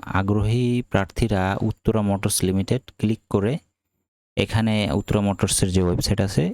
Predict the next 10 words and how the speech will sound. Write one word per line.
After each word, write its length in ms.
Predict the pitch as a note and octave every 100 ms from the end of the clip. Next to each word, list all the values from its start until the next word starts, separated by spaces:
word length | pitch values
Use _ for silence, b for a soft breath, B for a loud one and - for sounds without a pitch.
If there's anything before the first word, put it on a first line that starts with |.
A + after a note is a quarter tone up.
| -
আগ্রহী 260 | F2 F#3+ G3
প্রার্থীরা 520 | F2+ - - A#2 F3 -
সেখানে 500 | - - G2+ G2 F#2+
যে 260 | G2 A#2+ - _ _ _ _ _
আবেদনটি 400 | - F#2 F#2+ F#2
করতে 280 | F#2+ F#2 -
হবে। 200 | G2+ C#3 - _ _
আবেদনের 400 | F2+ F#2 F#2+ F#2+
শেষ 260 | F2 - B2
সময় 480 | - A2+ G#2+ G#2+